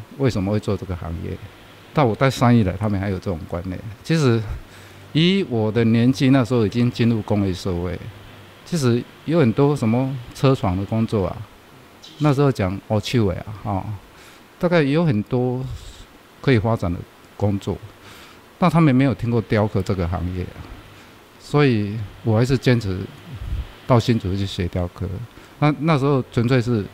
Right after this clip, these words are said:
只有兴趣，没有想到它是一个职业。那去了才知道说，其实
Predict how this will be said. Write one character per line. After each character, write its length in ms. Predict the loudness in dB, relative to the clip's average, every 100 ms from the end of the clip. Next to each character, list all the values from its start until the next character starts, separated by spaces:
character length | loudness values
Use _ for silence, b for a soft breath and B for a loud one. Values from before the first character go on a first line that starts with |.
| -6
只 100 | 0
有 160 | 2 2
兴 240 | 2 2
趣， 240 | 2 -2 -4 -10 -2
没 100 | 2
有 80 | 4
想 160 | 2 -2
到 180 | -4 -4
它 140 | -4
是 140 | -4 -4
一 40 |
个 120 | -6 -8
职 200 | -8 -8
业。 200 | -8 -10 -14 -20 B B B B -20 -20 -20 -20 -10
那 60 | -10 -8
去 180 | 0 2
了 120 | 2
才 160 | 2 -2
知 160 | 0
道 220 | 0 0 0
说， 280 | -2 -2 -2
其 180 | -2 -4
实 420 | -2 -4 -4